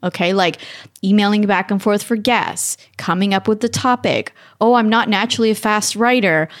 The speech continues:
Man, I have to listen to my own voice. I hate it, but I have to get resources," right? The show notes.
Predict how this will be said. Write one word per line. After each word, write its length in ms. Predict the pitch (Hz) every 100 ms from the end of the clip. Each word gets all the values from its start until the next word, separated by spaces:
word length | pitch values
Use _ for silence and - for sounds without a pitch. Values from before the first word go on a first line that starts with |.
| - -
Man, 220 | 240 226
I 60 |
have 160 | 214 208
to 80 | 202
listen 460 | 202 214 226 214 185
to 120 | -
my 160 | 202
own 160 | 185 202
voice. 300 | 185 208 233
I 140 | 180 175
hate 340 | 151 247 262
it, 160 | 220 196
but 140 | 185
I 80 | 170
have 260 | - 233
to 80 | -
get 300 | 196 196 175
resources," 720 | 233 320 311 220 208 185 170 - - - - _
right? 180 | 208 214
The 80 | 254
show 280 | - 349 381
notes. 360 | 202 - -